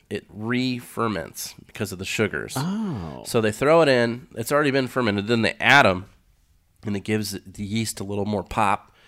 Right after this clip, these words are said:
Speaker 1: gives it something to do for another few days, uh, and then they strain it, strain it out when they're, you know, finalizing whatever. But it's just like another,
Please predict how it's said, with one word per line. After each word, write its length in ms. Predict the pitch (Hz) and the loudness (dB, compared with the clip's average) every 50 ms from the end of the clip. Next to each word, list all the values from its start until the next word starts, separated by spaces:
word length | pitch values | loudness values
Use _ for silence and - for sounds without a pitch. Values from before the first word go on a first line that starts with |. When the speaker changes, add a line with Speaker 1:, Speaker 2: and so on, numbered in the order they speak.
| - - _ | -20 -16 _
Speaker 1:
gives 180 | - 117 107 98 | -4 -4 -4 -4
it 40 | 98 | -4
something 280 | - - 113 92 101 | -2 -2 -2 -2 -2
to 60 | 95 92 | -4 -2
do 180 | 110 110 107 | 0 0 0
for 140 | 104 - 101 | -2 -2 -4
another 240 | 98 101 101 98 95 | -4 -2 -2 -4 -4
few 200 | - - 101 98 | -6 -6 -8 -6
days, 440 | 95 98 95 98 98 92 - - - _ _ _ _ _ _ _ _ _ - | -4 -4 -4 -4 -6 -6 -8 -10 -14 _ _ _ _ _ _ _ _ _ -10
uh, 200 | 90 90 90 87 | -8 -8 -6 -6
and 140 | 82 90 92 | -6 -6 -6
then 100 | 92 92 | -6 -4
they 160 | 92 90 90 | -4 -6 -6
strain 380 | 92 - - - 101 95 90 87 | -6 -10 -10 -6 -6 -4 -4 -4
it, 140 | 87 87 - _ _ _ _ | -6 -8 -10 _ _ _ _
strain 260 | - - - 98 95 | -14 -10 -8 -8 -8
it 100 | 92 92 | -8 -8
out 220 | 95 95 95 90 - - - _ _ _ _ _ | -8 -8 -8 -8 -10 -14 -20 _ _ _ _ _
when 160 | - 107 95 | -10 -8 -8
they're, 240 | 92 95 98 98 98 - - _ _ _ _ _ - - - - - - - _ | -8 -8 -10 -10 -12 -16 -20 _ _ _ _ _ -20 -20 -20 -20 -20 -20 -20 _
you 80 | - 101 | -14 -12
know, 80 | 101 98 | -12 -12
finalizing 560 | - - 85 92 95 95 98 101 101 - 98 | -10 -10 -8 -8 -8 -8 -10 -10 -12 -12 -12
whatever. 400 | 98 95 92 98 87 - - - | -12 -10 -10 -10 -10 -12 -12 -14
But 160 | 92 104 101 | -14 -12 -12
it's 160 | 98 98 - | -12 -12 -12
just 240 | - - 107 101 - | -10 -10 -8 -6 -6
like 160 | 104 98 - | -6 -6 -6
another, 400 | 101 101 104 101 98 101 98 92 | -6 -6 -4 -4 -4 -6 -6 -8